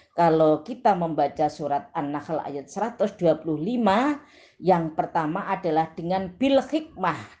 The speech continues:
dengan bijaksana. Yang kedua adalah wal mau'izatil hasanah, yaitu dengan nasihat yang baik. Yang ketiga adalah dengan al-mujadalah, dengan berdikus-,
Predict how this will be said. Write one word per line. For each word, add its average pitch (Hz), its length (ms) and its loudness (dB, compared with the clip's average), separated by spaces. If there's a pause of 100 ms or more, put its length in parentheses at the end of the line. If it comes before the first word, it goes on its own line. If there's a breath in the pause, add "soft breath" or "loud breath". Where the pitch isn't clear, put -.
(100)
dengan 180 360 0
bijaksana. 151 1080 -4 (1120 soft breath)
Yang 262 360 0
kedua 311 400 0
adalah 214 440 2
wal 185 320 2
mau'izatil 190 960 0
hasanah, 277 800 0
yaitu 170 400 0
dengan 165 400 -4
nasihat 156 400 -4
yang 147 320 -4
baik. 156 480 2 (400 loud breath)
Yang 196 400 0
ketiga 226 480 0
adalah 165 400 2 (400 loud breath)
dengan 165 520 0
al-mujadalah, 226 1160 2
dengan 156 400 -4
berdikus-, - 640 -8